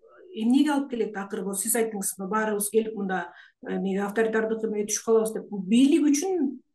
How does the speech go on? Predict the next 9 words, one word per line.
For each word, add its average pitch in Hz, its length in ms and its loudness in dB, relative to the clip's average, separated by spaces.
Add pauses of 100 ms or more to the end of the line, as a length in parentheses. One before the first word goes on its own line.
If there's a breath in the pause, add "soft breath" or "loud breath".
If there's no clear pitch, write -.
(340)
өзүн 247 400 6
үчүн 339 200 2
да, 285 140 2 (160)
бийлик 285 340 4
үчүн 294 160 4
да 254 160 4
кооптуу 285 360 -2
да 180 100 -4
бул. - 180 -12